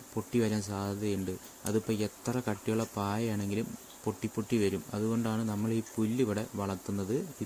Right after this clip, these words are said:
പുറത്ത് കിടക്കുന്ന പുല്ലൊക്കെ വെട്ടിക്കളയാം. നമ്മൾ ഈ കുളത്തിലേക്ക് രണ്ട് aerator മോട്ടറാണ് യൂസ് ചെയ്യുന്നത്. ഒന്ന് എൺപത് വാൾട്ടിൻ്റെ aerator-ും അതുപോലെ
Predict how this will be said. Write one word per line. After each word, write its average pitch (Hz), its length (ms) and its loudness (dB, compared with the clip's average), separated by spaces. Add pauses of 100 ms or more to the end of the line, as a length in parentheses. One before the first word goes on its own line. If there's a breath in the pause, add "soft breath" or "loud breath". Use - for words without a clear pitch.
പുറത്ത് 101 300 -2
കിടക്കുന്ന 117 320 0
പുല്ലൊക്കെ 107 340 -2
വെട്ടിക്കളയാം. 95 520 -2 (260)
നമ്മൾ 120 240 2
ഈ - 20 -4 (100)
കുളത്തിലേക്ക് 131 580 0 (320)
രണ്ട് 123 260 2 (220)
aerator 117 480 -2
മോട്ടറാണ് 117 480 0
യൂസ് 107 200 2
ചെയ്യുന്നത്. 113 280 -2 (200)
ഒന്ന് 123 180 0 (340)
എൺപത് 123 380 2
വാൾട്ടിൻ്റെ 120 440 0 (160)
aerator-ും 113 540 0
അതുപോലെ 113 300 0